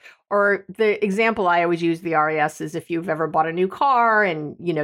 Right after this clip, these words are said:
you s-, you just, you haven't even bought the car, sorry, you're thinking of buying a new car and you see the car you wanna get all over, you just see it everywhere,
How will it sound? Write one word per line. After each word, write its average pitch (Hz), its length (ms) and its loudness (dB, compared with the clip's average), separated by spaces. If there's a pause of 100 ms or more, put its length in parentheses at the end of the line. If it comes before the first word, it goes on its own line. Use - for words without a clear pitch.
you - 20 -4
s-, - 240 -10
you 180 120 -6
just, 175 300 -10
you 170 80 -6
haven't 233 160 0
even 180 100 0
bought 202 200 -2
the 156 60 -12
car, 139 220 -2
sorry, 170 280 0
you're 147 100 -10
thinking 254 300 -2
of 151 40 -8
buying 151 220 0
a - 20 -4
new 151 120 -6
car 160 180 0
and 160 100 -4
you 165 60 -6
see 226 200 -4
the 202 80 2
car 185 340 -2
you 185 180 0
wanna 170 280 0
get 165 340 -2
all 160 180 0
over, 160 320 0
you 156 140 -4
just - 200 -14
see 165 120 -4
it 139 80 -2
everywhere, 185 520 0